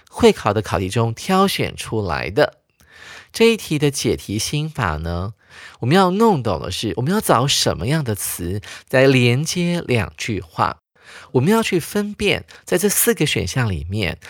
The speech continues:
哪些是疑问词，哪些是连接词。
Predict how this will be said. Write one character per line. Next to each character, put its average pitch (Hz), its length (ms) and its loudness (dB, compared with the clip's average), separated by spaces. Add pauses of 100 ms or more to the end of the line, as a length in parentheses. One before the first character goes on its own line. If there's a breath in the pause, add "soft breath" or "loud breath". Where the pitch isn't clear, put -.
(200 loud breath)
哪 127 220 2
些 170 220 0
是 - 260 0
疑 98 200 -2
问 135 300 0
词， 92 600 -4 (300 loud breath)
哪 123 180 2
些 165 200 4
是 151 180 4
连 104 280 0
接 127 280 0
词。 82 560 -8